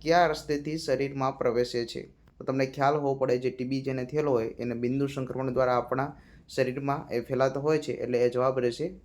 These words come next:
મોં દ્વારા. જ્યારે તે ઉધરસ થાય અથવા તો જે ગળફો કાઢે ત્યારે આપણા શરીરમાં પ્રવેશે છે. પાંચમા નંબરનો પ્રશ્ન, ચેપ સામે પ્રતિકાર કરવા માટે શરીરમાં શાની વ્યવસ્થા હોય છે? તો ચેપ સામે જ્યારે પ્રતિકાર કરવાનો હોય તો આપણા શરીરમાં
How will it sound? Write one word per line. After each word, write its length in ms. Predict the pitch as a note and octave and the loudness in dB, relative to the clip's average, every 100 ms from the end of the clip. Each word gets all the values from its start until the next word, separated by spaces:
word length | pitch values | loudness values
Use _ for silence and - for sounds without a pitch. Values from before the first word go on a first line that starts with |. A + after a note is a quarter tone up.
| _ - - | _ -20 -6
મોં 220 | C#3 C3 | 0 2
દ્વારા. 280 | A#2+ - A#2 | 2 -2 -6
જ્યારે 300 | A#2+ B2 A#2+ | -4 0 0
તે 80 | A#2 | 2
ઉધરસ 380 | A#2 A#2+ B2 - | 2 2 2 2
થાય 160 | A#2+ A#2 | 0 0
અથવા 320 | - A#2 B2 | -2 0 0
તો 180 | B2+ D3 | 2 -2
જે 140 | A#2+ | -2
ગળફો 340 | A2+ A#2 A#2 B2+ | 2 2 2 2
કાઢે 280 | C#3+ C#3+ | 2 0
ત્યારે 360 | G#2 - A2+ A#2+ | -4 -4 0 0
આપણા 260 | - - B2 | 0 -4 -4
શરીરમાં 400 | A#2+ A2 B2 - | -4 -4 -4 -4
પ્રવેશે 400 | - A2 A#2 G#3 | -4 -4 -2 -2
છે. 400 | C#4+ - - - - _ _ _ - - _ | -4 -10 -14 -14 -16 _ _ _ -20 -20 _
પાંચમા 280 | - C3 D#3 | 2 4 4
નંબરનો 220 | D#3+ D#3+ | 0 2
પ્રશ્ન, 380 | D#3+ D#3+ F3 G3 - - _ _ - | 0 -2 -4 -8 -12 -20 _ _ -2
ચેપ 260 | D#3 F3+ G3 | 2 2 2
સામે 320 | E3 D#3+ D#3+ | 2 4 2
પ્રતિકાર 560 | D3 D3 D3+ D#3 D3+ | 0 -2 2 2 2
કરવા 380 | D#3+ C#3 C3+ C#3 | 2 2 2 2
માટે 440 | C#3 B2+ B2 A#2+ B2+ | 2 0 2 0 0
શરીરમાં 640 | - C3 C#3+ C#3 A2+ B2 | 0 0 0 0 0 -2
શાની 320 | C3+ B2 C#3 | 0 -2 0
વ્યવસ્થા 540 | D3 A#2 A2+ A2+ A#2 C#3 | 0 0 -2 -4 0 0
હોય 280 | D3 C3 A2+ | 0 0 -2
છે? 220 | - - - | -6 -16 -14
તો 60 | A2+ | -10
ચેપ 260 | - D3 | -4 -4
સામે 260 | D#3+ D3 C#3+ | -2 -2 0
જ્યારે 200 | C#3 C3 | 2 2
પ્રતિકાર 460 | B2+ B2+ C3 C3 C3 | 2 0 2 0 2
કરવાનો 360 | C#3+ D3+ D3 | -2 -2 -2
હોય 160 | C#3 A2+ | -2 0
તો 100 | A2 | 0
આપણા 240 | A#2 C3+ | -2 -2
શરીરમાં 600 | C#3 C#3 C#3+ A#2+ G#2+ C#3+ | -4 -2 -2 -2 -4 -6